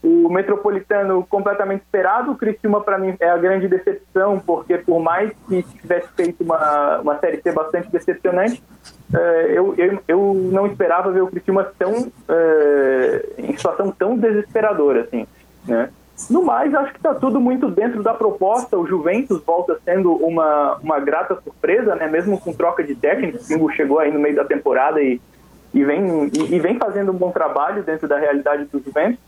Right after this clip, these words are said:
E o Próspera é outra boa surpresa, né? É, estar aí figurando por algum tempo já no, no G oito. E, e o Figueirense me preocupa porque a gente vê um,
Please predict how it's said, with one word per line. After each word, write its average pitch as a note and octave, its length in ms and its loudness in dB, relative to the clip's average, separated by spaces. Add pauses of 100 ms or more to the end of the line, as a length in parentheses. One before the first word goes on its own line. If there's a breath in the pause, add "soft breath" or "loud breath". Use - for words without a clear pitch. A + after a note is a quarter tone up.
(500)
E G3 640 4
o G3 60 4
Próspera F3+ 760 0
é D3 120 2
outra E3+ 300 0
boa D#3 220 0
surpresa, E3+ 680 0 (140)
né? D#3+ 300 -2
É, B2+ 460 0
estar D#3 360 -2
aí D3+ 220 0
figurando C#3 680 0 (100)
por C#3 160 2
algum C#3 240 0
tempo D#3 340 -2
já C3+ 140 2
no, C3+ 260 -2
no C#3+ 100 0
G E3 120 4
oito. D#3+ 280 2 (720)
E, F#3+ 60 0
e F#3+ 720 4
o A#3 240 2
Figueirense C4 460 0
me C#4 100 2
preocupa C#4 540 0
porque A3 320 -2
a G3+ 400 2
gente A#3+ 300 -2
vê G3+ 240 4
um, G#3 320 0